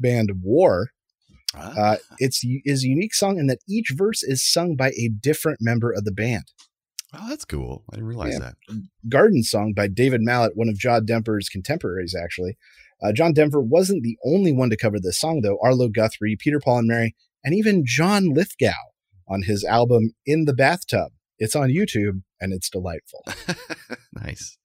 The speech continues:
Speaker 1: Uh, the U K spot this week, uh, Trees by Oscar Rasbach, uh, American pianist and composer. He was actually a Kentucky boy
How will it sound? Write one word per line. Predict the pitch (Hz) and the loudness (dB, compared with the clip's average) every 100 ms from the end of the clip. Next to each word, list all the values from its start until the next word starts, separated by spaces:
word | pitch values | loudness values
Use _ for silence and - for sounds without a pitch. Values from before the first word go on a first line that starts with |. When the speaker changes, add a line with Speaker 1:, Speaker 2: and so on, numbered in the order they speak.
| _ _ _ _ - 104 | _ _ _ _ -4 0
Speaker 1:
Uh, | 104 | 0
the | 127 | 2
U | 208 | 0
K | - 190 | 2 2
spot | 208 120 104 107 - | 2 4 2 2 -4
this | 104 98 - | -6 -4 -2
week, | 101 110 - 98 | -2 -4 -6 -6
uh, | 98 92 | -6 -6
Trees | - - 151 220 110 90 | -12 -4 -2 0 -2 -2
by | 98 95 - | -4 -6 -4
Oscar | 123 151 - 123 | -4 -2 0 -2
Rasbach, | 101 90 110 120 92 80 - - - _ _ _ _ 85 | -2 0 2 2 -2 -6 -8 -18 -20 _ _ _ _ -8
uh, | |
American | 82 104 165 156 127 | -2 0 0 0 -4
pianist | - 135 127 - - | -2 0 0 -2 -4
and | 104 | -6
composer. | 101 113 113 107 110 | -6 -2 -2 -2 -4
He | - | -4
was | 190 226 | -6 -4
actually | 226 214 | -2 -2
a | 185 | 0
Kentucky | 175 165 269 - 131 | -2 -4 -6 -2 -2
boy | 90 | -2